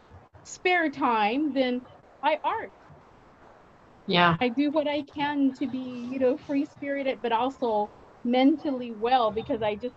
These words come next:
Speaker 1: you know, if I don't do something and I have my own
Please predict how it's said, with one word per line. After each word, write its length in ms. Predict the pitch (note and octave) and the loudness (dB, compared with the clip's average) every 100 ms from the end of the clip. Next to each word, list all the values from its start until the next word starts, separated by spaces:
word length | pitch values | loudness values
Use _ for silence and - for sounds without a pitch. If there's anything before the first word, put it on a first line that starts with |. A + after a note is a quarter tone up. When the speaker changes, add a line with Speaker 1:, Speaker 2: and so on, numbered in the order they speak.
| - | -10
Speaker 1:
you 120 | B3 | -4
know, 320 | A3+ G3+ G3 - - - - - | 0 0 -2 -8 -20 -20 -20 -6
if 140 | B3 C#4+ | -2 2
I 160 | C#4 | 2
don't 220 | C#4+ C#4+ C#4 | 2 -4 -6
do 120 | C#4+ - | -10 -8
something 440 | D4 D4+ C4 A3 G#3+ | -8 -8 -6 -6 -6
and 100 | A3 | -6
I 100 | A3+ | -4
have 300 | A#3+ A3+ A3+ | -4 -4 -4
my 240 | G#3+ G#3 | -2 -2
own 500 | G#3+ A#3+ A3+ G3+ G3 | -2 -4 -4 -6 -8